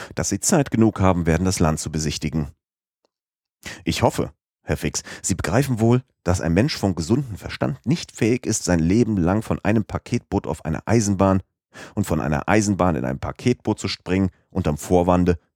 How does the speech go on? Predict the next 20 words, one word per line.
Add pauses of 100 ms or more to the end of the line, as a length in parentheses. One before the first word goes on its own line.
in
achtzig
Tagen
eine
Reise
um
die
Erde
zu
machen. (680)
Nein, (400)
all
diese
Sprünge (120)
werden
sicherlich
zu
Bombay
aufhören.“ (1200)
„Und